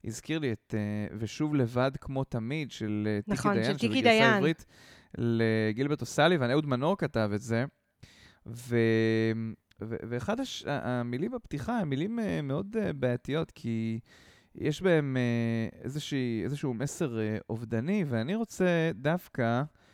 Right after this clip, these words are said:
Speaker 1: לומר שבגלל כל מה שציינו היום, ובגלל שהכל עובר, אה, אל לכם, אה, לעסוק בדברים אובדניים, מכיוון שאחרת לא תהיו כאן כדי לראות איך הכל עובר. וזה,
Speaker 2: נכון.
Speaker 1: וזה הכיף בחיים האלה,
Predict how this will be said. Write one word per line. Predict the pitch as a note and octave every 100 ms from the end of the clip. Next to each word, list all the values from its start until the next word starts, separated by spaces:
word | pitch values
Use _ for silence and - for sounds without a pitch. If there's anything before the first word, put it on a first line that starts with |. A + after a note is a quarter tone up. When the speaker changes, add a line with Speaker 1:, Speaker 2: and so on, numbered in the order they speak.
| _ _ A#2+
Speaker 1:
לומר | A#2 C3 F3+ D#3+ E3 E3 - _ _
שבגלל | - - A#2+ A2+ A2 A2+ A2 - G#2+ A#2 B2+ G3+
כל | A3+ D#3
מה | A#2
שציינו | - A#2+ A2 A2
היום, | G#2+ G#2+
ובגלל | A2 G#2+ D#3+ A#3+
שהכל | A3+ D3+ C3+ A#2
עובר, | A2 A2 A2 A2+ - _ _ _ - _ B2+
אה, | B2+ -
אל | D3 G#3
לכם, | G3 C3 A2+ G#2+ - A2
אה, | A#2 A#2 G2+
לעסוק | A#2 A2+ - A#2
בדברים | A2+ A2 A2 A2+
אובדניים, | A2+ A#2 A2 A2+
מכיוון | A2+ A#2+ A#2 A2+
שאחרת | A#2 F2 F#3+ G3+ E3+ - - _ -
לא | D#3+
תהיו | - E3 G#3
כאן | - C#3 C#3 E3 _ _
כדי | C#3+ C3
לראות | B2+ D#3 F3+
איך | F3
הכל | F3 A3
עובר. | G#3+ A3+ B3 C#3+ - - - -
וזה, | D3 C#3 F#3 -
Speaker 2:
נכון. | G#3
Speaker 1:
וזה | F#3+ F#3
הכיף | F#3 G#3 -
בחיים | A3 F#3 C3 A2+
האלה, | A2+ A2